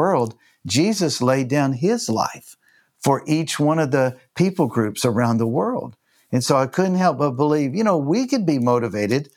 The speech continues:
by the glory of God, yes, but also by the gospel, the gospel of Christ. And then I think that the growth of other men that are around us, that are watching us, listen to what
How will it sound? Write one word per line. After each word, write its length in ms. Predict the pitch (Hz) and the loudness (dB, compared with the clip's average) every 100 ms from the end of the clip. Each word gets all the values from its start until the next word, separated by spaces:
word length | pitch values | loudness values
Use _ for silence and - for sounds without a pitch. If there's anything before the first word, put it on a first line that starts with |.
| - - - | -20 -8 -2
by 100 | 127 | 0
the 100 | 120 | 0
glory 360 | 107 120 139 | 2 2 4
of 100 | 190 | 2
God, 380 | 170 139 143 147 | 2 2 2 0
yes, 380 | 123 139 170 - _ _ _ | 0 0 -2 -8 _ _ _
but 120 | 190 | 0
also 280 | 220 247 226 | 2 2 2
by 160 | 165 | 2
the 100 | 143 | 0
gospel, 600 | 123 131 214 - 156 - _ _ _ - | 2 2 2 0 -4 -6 _ _ _ -4
the 80 | |
gospel 420 | 127 135 143 - 160 | 2 2 2 0 0
of 140 | 139 | 0
Christ. 640 | - 170 226 180 - - - _ _ _ | 0 0 0 -2 -6 -14 -20 _ _ _
And 120 | 165 196 | 0 2
then 360 | 262 247 - _ - | 2 0 -4 _ -2
I 140 | 202 | 0
think 400 | 240 - 302 170 - _ _ - | 0 0 0 -2 -10 _ _ -2
that 300 | 151 131 120 | 0 0 0
the 100 | 127 | -2
growth 640 | 101 107 151 202 208 - - _ _ | 0 0 2 2 -2 -10 -20 _ _
of 220 | 143 123 - | 0 0 0
other 320 | 165 175 160 | 0 2 0
men 640 | 131 135 156 147 98 90 - _ _ _ - | 0 0 2 0 -2 -6 -10 _ _ _ 0
that 140 | 147 | 2
are 240 | 139 120 113 | 2 2 0
around 420 | 101 139 160 143 | 0 2 2 0
us, 220 | 113 - | -2 -2
that 160 | 120 110 | -2 0
are 80 | |
watching 580 | 107 104 131 151 156 113 | 0 2 2 2 0 -2
us, 360 | 104 - - - _ _ _ - | -2 -6 -8 -10 _ _ _ -2
listen 320 | 160 202 247 | 0 2 0
to 120 | 226 | 0
what 400 | 156 170 156 - | 2 0 0 -4